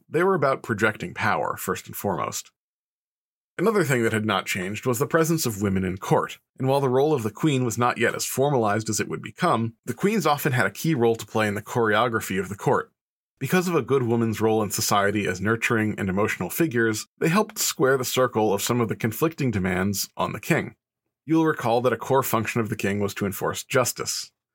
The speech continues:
Following Roman tradition, this implied a rigid adherence to the letter of the law through brutal punishments, and as the biblical tradition came into the scene, those laws came to encompass many things involving moral health and behavior.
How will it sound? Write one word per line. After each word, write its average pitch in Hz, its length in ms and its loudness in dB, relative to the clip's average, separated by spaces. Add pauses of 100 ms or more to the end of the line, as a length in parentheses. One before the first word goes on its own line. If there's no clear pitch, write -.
(160)
Following 127 320 0
Roman 110 260 2
tradition, 104 460 0
this 113 160 0
implied 104 360 2
a 104 60 2
rigid 117 340 0
adherence 104 480 0
to 107 120 0
the 98 80 0
letter 135 320 2
of 117 100 -6
the 113 100 2
law 101 280 2
through 98 300 -4
brutal 135 280 2
punishments, 107 640 -2 (140)
and 101 160 -2
as 98 240 2
the 107 160 -4
biblical 117 400 -2
tradition 127 420 0
came 117 220 0
into 110 180 -2
the 104 80 -4
scene, 107 420 0 (200)
those 139 220 2
laws 120 280 2
came 117 220 -2
to 110 120 -2
encompass 107 420 -2
many 143 200 0
things 127 320 0
involving 123 460 2
moral 120 320 2
health 117 300 0
and 101 120 -4
behavior. 101 540 -4